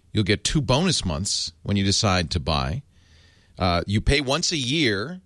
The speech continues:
fifty-nine dollars ninety-nine cents a year, for, and there is no limit on the data, by the way. You're only limited by the amount, <laughs> your bandwidth, frankly.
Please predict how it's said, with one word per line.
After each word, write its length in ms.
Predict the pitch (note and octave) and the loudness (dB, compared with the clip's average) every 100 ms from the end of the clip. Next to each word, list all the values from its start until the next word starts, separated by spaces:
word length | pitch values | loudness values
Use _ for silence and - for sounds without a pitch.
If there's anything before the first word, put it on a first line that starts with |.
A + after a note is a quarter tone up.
| _ | _
fifty-nine 420 | D3+ - C#3 B2+ | -16 -4 0 2
dollars 340 | A#2 A2+ A2+ G#2 | 2 2 0 -2
ninety-nine 380 | G#2 G#2+ G2+ | 0 0 0
cents 260 | F#2+ G#2 F#2+ | 0 -2 -2
a 60 | F2+ | -2
year, 260 | F#2+ G2 | 0 0
for, 240 | G#2 G2+ F2+ | 0 -2 2
and 220 | A2 G#2 | 2 4
there 160 | G#2+ | 2
is 100 | G#2 F#2 | 2 0
no 140 | A#2+ | 0
limit 340 | E3 C#3 F#3 | 0 -2 -2
on 120 | F#2 E2 | -2 -4
the 60 | |
data, 280 | D2+ G2+ D2+ | -2 -2 -2
by 180 | A#1+ G1+ | -6 -10
the 100 | G#1+ | -8
way. 200 | A1+ G#2 - _ _ _ _ | -8 -10 -14 _ _ _ _
You're 320 | - - G2 | -6 0 2
only 160 | G#2+ A2+ | 4 4
limited 260 | G2 G#2 E2 | 4 2 2
by 140 | F2 | 0
the 100 | E2+ | 0
amount, 280 | E2+ F#2 - | 0 0 0
<laughs> 0 | |
your 80 | A#2+ | 0
bandwidth, 520 | A2+ B2 A#2+ C#2 - | 0 0 0 -4 -4
frankly. 420 | D2+ D#2+ B1+ F#2 | -2 -2 -2 -6